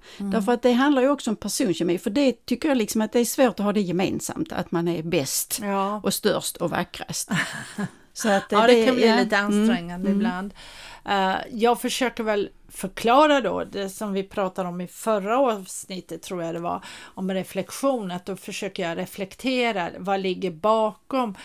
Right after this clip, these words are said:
Speaker 1: För de flesta människor som vill förhärliga sig själva har ju oftast ett väldigt dåligt självförtroende. Men sen är det klart,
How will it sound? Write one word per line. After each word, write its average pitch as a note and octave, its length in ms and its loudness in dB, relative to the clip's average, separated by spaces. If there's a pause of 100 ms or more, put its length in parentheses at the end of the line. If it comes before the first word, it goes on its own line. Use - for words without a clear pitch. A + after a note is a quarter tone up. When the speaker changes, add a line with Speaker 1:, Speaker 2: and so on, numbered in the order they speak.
(340)
Speaker 1:
För A3 120 -4
de G3+ 240 -4
flesta C4 460 -4
människor F#3 460 -8
som F#3 200 -8
vill F3+ 220 -6
förhärliga G#3+ 840 -4
sig F3+ 180 -8
själva F3 400 -8
har F3 280 -6
ju F#3 180 -8
oftast - 640 -12
ett - 160 -18
väldigt F#3 380 -10
dåligt F3+ 500 -8
självförtroende. G3+ 1000 -6 (560)
Men G#3 220 -6
sen G3 420 -8
är - 100 -16
det A#3+ 120 -4
klart, - 400 -12